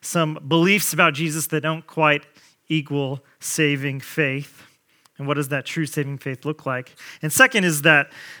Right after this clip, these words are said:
the gospel is this way to true life, to really thrive, to really be pleasing to God, to really experience this, uh, joy and peace that surpasses understanding. To have this new life,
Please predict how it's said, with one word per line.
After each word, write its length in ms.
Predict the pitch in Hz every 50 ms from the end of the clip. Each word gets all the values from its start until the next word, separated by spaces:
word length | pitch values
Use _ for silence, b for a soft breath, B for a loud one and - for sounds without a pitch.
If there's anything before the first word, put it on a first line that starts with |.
| B _
the 60 | 170
gospel 680 | 160 156 180 185 202 190 - - - 151 151 147 151 147
is 280 | 143 143 139 - - b b b b _
this 360 | 147 139 151 143 - - - - _ _
way 460 | 147 147 160 170 160 151 151 151 151 143
to 140 | - 170 160
true 300 | - - 165 170 151 143
life, 560 | 139 147 131 120 110 - - - - - _ -
to 120 | 160 - 151
really 260 | 170 190 180 160 151 B B B B B
thrive, 640 | - - 185 202 202 190 190 190 190 190 202 175 -
to 100 | - 185
really 140 | 190 190
be 240 | 170 190 185 156 B B B B
pleasing 560 | - - 214 208 196 165 208 190 180 185 170 - - -
to 120 | - 190 165
God, 360 | 143 190 175 175 180 180 -
to 120 | - 180
really 220 | 185 208 214 208 190
experience 800 | 180 - - - - - 226 220 220 214 214 214 208 175 -
this, 260 | - 170 156 - - B B B B B B B B
uh, 100 | 147 143
joy 480 | 135 123 139 190 196 190 196 202 202
and 120 | 190 175 151
peace 300 | - 185 196 190 175 -
that 160 | 196 185 -
surpasses 560 | - - 156 170 190 180 170 156 - 156 156
understanding. 960 | 170 165 175 165 165 - - - 180 180 170 170 160 151 160 156 156 160 165 - B B B B B B
To 140 | - 170 165
have 440 | 160 180 196 202 214 208 185 160 143
this 240 | 160 165 147 - 156
new 200 | 156 156 156 143
life, 580 | 143 143 139 139 139 139 147 - - - -